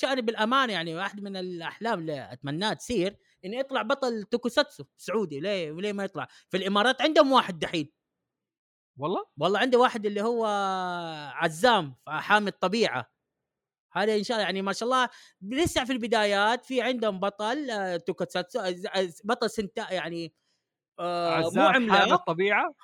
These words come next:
Speaker 1: عزام حامي الطبيعة. حتى نزل المانجا أول م-، آه، أول مانجا، حتى له، أو سوى أوبننج.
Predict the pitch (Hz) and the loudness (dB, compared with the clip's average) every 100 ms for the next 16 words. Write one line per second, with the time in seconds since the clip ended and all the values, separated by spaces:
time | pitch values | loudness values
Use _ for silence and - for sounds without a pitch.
0 | - _ _ 175 196 170 254 302 - 254 | -20 _ _ -4 -2 0 2 2 2 -2
1 | 202 - 165 151 113 - 220 226 254 233 | -2 -4 -2 -2 -4 -6 -4 -2 -2 0
2 | 240 220 208 240 220 226 214 208 180 180 | 0 0 0 -2 0 0 0 -2 -10 -12
3 | - 233 220 202 226 254 269 285 220 208 | -6 -2 -2 0 -2 -2 -2 -4 -4 -4
4 | 220 226 214 190 233 226 208 226 233 262 | -2 -2 -2 -2 0 0 -2 0 0 0
5 | 302 | -4